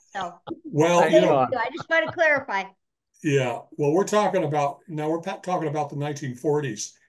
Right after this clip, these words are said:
Speaker 2: He was there. So from, you know, he actually from t-, the nineteen twenties forward, he was in L A, Hollywood. He got his doctor's, he got his M D in, in thirty-six. George, George Hill Hodel was born in Los Angeles too,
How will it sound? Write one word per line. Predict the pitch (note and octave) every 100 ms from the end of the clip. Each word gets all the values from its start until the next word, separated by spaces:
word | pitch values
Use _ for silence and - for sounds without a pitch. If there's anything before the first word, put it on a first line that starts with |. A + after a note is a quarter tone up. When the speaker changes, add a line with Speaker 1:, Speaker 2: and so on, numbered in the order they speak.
| -
Speaker 2:
He | D3
was | B2+ A2+
there. | C3 G#2 - _ _ _ _
So | - E3
from, | B2+ C3 B2 C3+ _ _ _
you | D3
know, | A#2+ A2+
he | D3 E3 -
actually | D3 C#3 - A#2+
from | A#2 B2 A#2
t-, | - -
the | C3+
nineteen | C3+ C3+ C3+ C3
twenties | - D#3+ C#3+ B2
forward, | - D#3 C#3 B2 B2
he | C#3
was | C3+ C3+
in | C3 A2 _ _ _
L | D#3 C#3+ C#3+
A, | C#3 C3+
Hollywood. | C3 C3+ C3 B2+ B2+ C3 - _ _ _ _ _ -
He | C#3
got | C3+ C#3
his | C3+
doctor's, | - C#3+ C#3 C#3+ B2+ -
he | C3+ A#2+
got | C#3
his | C#3 C3+
M | D3 C3+
D | C3+ C3+
in, | B2 A2+ -
in | B2+ A#2+
thirty-six. | D3+ C3 A#2 - D#3 C#3+ D3+ - - - _ _ _
George, | - G3 F#3+ C#3+ -
George | - F#3+ G3 D3
Hill | F3 D3+
Hodel | F3 D3+ D3 D3+ D3+
was | C3
born | A#2 C#3+ D3+
in | D#3 C3+
Los | D3 C#3
Angeles | D#3+ D3 C#3+ C3+ C3 -
too, | F#3 E3 D#3 D3+